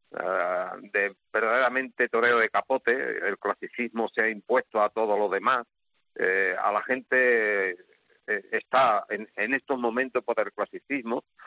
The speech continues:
ha pasado muchas veces de, de, de esa banalidad a lo que nos tenía acostumbrado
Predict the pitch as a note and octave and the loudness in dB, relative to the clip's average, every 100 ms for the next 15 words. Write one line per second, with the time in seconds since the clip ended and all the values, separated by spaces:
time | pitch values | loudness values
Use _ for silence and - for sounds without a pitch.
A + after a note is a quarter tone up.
0 | - A2+ - G#2 A#2 G#2+ G2+ - G2+ A2+ | -4 -2 -2 0 0 0 -2 -6 -2 -2
1 | - G#2+ G2 G2+ F2+ F#2 F2+ F2+ - G#2+ | -2 -2 0 0 -2 -6 -4 -4 -4 -6
2 | - A#2 A2+ G#2+ G2+ G#2 A#2+ G#2+ G2 F#2 | -2 -2 0 -2 -2 0 2 2 0 -4
3 | - G3+ - G2+ G#2 - - G3+ G3+ A#3 | -8 -10 -6 -2 -2 -4 -10 -4 0 2